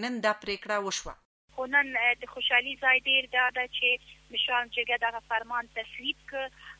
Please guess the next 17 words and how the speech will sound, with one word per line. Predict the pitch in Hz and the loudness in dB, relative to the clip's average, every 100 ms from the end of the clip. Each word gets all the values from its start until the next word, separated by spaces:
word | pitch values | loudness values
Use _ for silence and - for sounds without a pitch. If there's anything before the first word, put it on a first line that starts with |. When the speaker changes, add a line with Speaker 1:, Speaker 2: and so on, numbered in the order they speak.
| - | 2
Speaker 2:
او | 233 240 233 - | 4 2 0 2
دا، | 240 240 202 226 | 6 6 6 0
اه، | 226 220 220 220 220 220 220 220 | -6 -6 -4 -6 -8 -14 -8 0
او | 233 233 233 294 | 0 0 4 8
دا | 302 - | 8 6
ت-، | 262 240 240 - 247 | 2 4 2 -2 -10
تصویب | 233 302 - - | -6 -4 -4 -4
شو، | - 294 - | -6 -6 2
تایید | 240 262 285 - | 4 4 0 -8
شو، | - 269 247 | -6 -6 -6
لیکن | - 240 240 - - - | -6 -6 -8 -18 -18 -2
بیا | 277 269 262 | 4 4 4
هم، | 277 254 | 0 0
اه، | 233 240 233 226 226 226 - - | -4 -2 0 0 -2 -4 -10 2
دا | 262 247 | 2 4
فیصله | 240 240 240 247 240 | 2 -2 -2 0 0
نهایي | 226 233 254 | 0 0 0